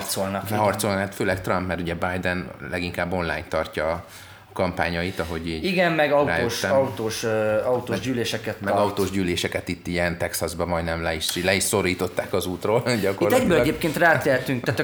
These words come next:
Speaker 1: én, ö, azt gondoltam, hogy mondjuk végigvesszük kicsit a, az elnökjelöltek, ö, politi-, hát nem is konkrétan politikai programját, hogy
Speaker 2: Mhm,
Speaker 1: van egy ilyen,
Speaker 2: mhm.
Speaker 1: ö,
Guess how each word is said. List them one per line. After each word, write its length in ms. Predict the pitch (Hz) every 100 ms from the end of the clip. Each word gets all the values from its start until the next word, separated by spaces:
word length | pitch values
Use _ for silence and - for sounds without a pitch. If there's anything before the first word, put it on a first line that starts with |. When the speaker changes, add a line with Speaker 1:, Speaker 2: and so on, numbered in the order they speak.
| -
Speaker 1:
én, 160 | 175 156
ö, 40 |
azt 320 | 160 170 165
gondoltam, 400 | 156 151 139 131
hogy 120 | 123 123
mondjuk 260 | 123 127
végigvesszük 580 | 131 135 113 110 - 113
kicsit 340 | - - 107
a, 380 | 110 104 107 104 - 107 107
az 100 | 107
elnökjelöltek, 680 | 113 110 98 101 98 98 95
ö, 160 | 98 95
politi-, 300 | 104 107 101
hát 120 | 120
nem 120 | 180 175
is 120 | -
konkrétan 460 | 156 143 143 135
politikai 440 | 120 139 127 117 110
programját, 720 | - 110 113 110 107 104 104
hogy 80 | 95
Speaker 2:
Mhm, 100 | 107
Speaker 1:
van 120 | 110
egy 160 | 104 98
ilyen, 160 | 98
Speaker 2:
mhm. 80 | 98
Speaker 1:
ö, 140 | 95